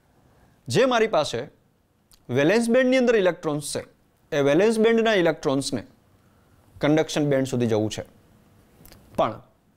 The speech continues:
કોઈ પણ ઇલેક્ટ્રોન હોય, એ પોતાની જગ્યા પરથી, પોતાના એ સ્ટેટ પરથી, વેલેન્સ બેન્ડ સ્ટેટ પરથી એના હાયર સ્ટેટમાં ક્યારે જશે?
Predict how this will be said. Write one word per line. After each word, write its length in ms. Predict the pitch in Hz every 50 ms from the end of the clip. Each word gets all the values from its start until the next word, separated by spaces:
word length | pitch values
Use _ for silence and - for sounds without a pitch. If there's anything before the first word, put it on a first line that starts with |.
| _ _ _ _ _
કોઈ 200 | - 143 143 156
પણ 180 | 151 180 202 202
ઇલેક્ટ્રોન 420 | 202 202 208 202 208 - 202 196
હોય, 240 | 175 151 131 107 - - _ _ _ _ _ _ _ -
એ 60 | 180
પોતાની 380 | 180 - 196 202 233 247 254 233
જગ્યા 260 | 226 214 196 214 190
પરથી, 400 | 160 170 151 - - 120 117 - _ _ -
પોતાના 300 | - 190 196 226 233 233 233 233 -
એ 140 | 220 262 294
સ્ટેટ 380 | 277 - - 226 214 190 214
પરથી, 320 | - 165 - - - 120 - - _ _ _ - 143
વેલેન્સ 380 | 143 165 190 214 254 240 220
બેન્ડ 220 | 202 196 214 214 214
સ્ટેટ 280 | - - 185 180 170 -
પરથી 340 | 160 - - 131 113 - - _ _ _ -
એના 200 | 165 160 165 151
હાયર 340 | 131 127 139 151 185 214 214
સ્ટેટમાં 380 | - - 190 180 - 180 175
ક્યારે 220 | 170 214 208 196 160
જશે? 280 | 127 123 113 - 123